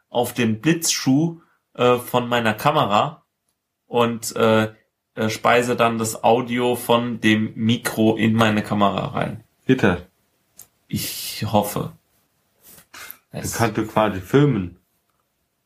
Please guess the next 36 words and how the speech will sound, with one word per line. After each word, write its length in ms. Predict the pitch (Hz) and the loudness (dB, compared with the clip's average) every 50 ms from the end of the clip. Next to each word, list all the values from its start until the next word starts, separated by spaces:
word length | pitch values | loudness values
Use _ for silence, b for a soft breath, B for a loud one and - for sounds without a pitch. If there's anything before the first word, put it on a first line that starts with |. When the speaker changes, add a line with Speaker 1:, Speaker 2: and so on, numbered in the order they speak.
| _ - - _ _ | _ -20 -20 _ _
Speaker 1:
Quasi. 720 | - - - - 214 - - 226 185 151 - - - 110 - _ - - _ _ - - - _ _ _ _ _ _ _ _ _ _ _ _ _ _ _ _ | -14 -8 0 0 2 2 2 -2 -4 -6 -6 -8 -10 -14 -18 _ -20 -20 _ _ -12 -12 -12 _ _ _ _ _ _ _ _ _ _ _ _ _ _ _ _
Speaker 2:
Ja. 220 | 107 101 101 101 101 | -2 0 2 2 2
Speaker 1:
Nicht 140 | - - | 0 -2
schlecht. 440 | - - 143 139 - - - - - | -2 -2 -2 -2 -2 -2 -6 -6 -6
Speaker 2:
Übrigens, 380 | 139 135 - 151 151 156 147 135 | -6 0 4 4 6 6 6 6
wir 100 | 139 131 | 4 4
hatten 180 | 139 143 160 | 4 4 2
ja 80 | 156 143 | 2 4
letztes 280 | 131 131 131 - - 160 | 4 2 0 0 0 2
Mal 120 | 156 151 | 2 4
erzählt 380 | 147 143 143 - 151 151 143 147 | 2 2 2 2 2 2 2 2
von 160 | - 139 131 | 2 2 2
einem 220 | 120 117 120 107 107 | 0 0 -2 -2 0
Außenreporter 840 | 117 139 139 - 139 117 117 117 - - 123 127 127 - 131 113 | 0 0 0 -2 -4 -6 -6 -8 -2 0 0 0 2 0 -2 -4
für 300 | - - 110 107 101 98 | -4 -2 -2 0 2 4
Wales, 380 | 113 120 123 127 135 151 156 - | 4 4 6 4 2 0 0 -2
für 220 | - - - 117 104 | -6 -6 -4 -2 0
die 220 | 110 110 110 107 104 | 2 2 2 2 2
Ban-, 360 | - - 117 120 127 117 - | 2 2 2 2 2 0 -6
äh, 220 | - 110 110 107 | -8 -6 -6 -6
für 160 | 107 - 110 | -6 -6 -4
die, 280 | 104 101 107 104 104 101 | -2 -2 -2 -2 -2 -4
äh, 340 | 95 - - 98 101 98 98 - _ _ _ _ _ _ _ _ _ _ _ _ _ _ _ _ _ | -6 -6 -6 -4 -4 -4 -4 -8 _ _ _ _ _ _ _ _ _ _ _ _ _ _ _ _ _
Speaker 1:
Für 120 | - - 120 | -6 -4 0
Speaker 2:
ja. 40 | |
Speaker 1:
die 120 | 117 123 113 | 0 0 2
Bungee, 720 | - - 107 131 151 151 143 147 147 143 139 139 135 117 | 2 0 -2 -2 -4 -4 -4 -2 0 2 2 2 0 0
äh, 260 | - 123 123 123 123 | 2 2 2 2 2
Speaker 2:
Für 180 | 110 120 117 117 | 0 -2 -4 -2
die, 140 | 120 123 123 | -2 0 2
Speaker 1:
Sprunghöhle. 800 | 147 165 185 180 170 147 117 110 120 117 117 113 113 135 139 139 | 4 4 4 2 0 -2 -2 -2 0 0 2 2 2 4 4 4
Speaker 2:
für 120 | 143 139 | 4 2
die 40 | 139 | 0
Trampolinhöhle. 1120 | - - - 139 156 160 143 151 151 143 143 131 123 117 120 120 117 120 120 123 139 151 - | 0 2 2 2 4 2 0 0 0 0 0 -2 -2 -6 -6 -6 -4 -4 -4 -4 -4 -2 2
Speaker 1:
Ja, 160 | 120 131 127 | 2 2 2
genau. 440 | 120 127 117 117 113 107 104 95 - | 2 0 -2 -2 -4 -4 -6 -8 -10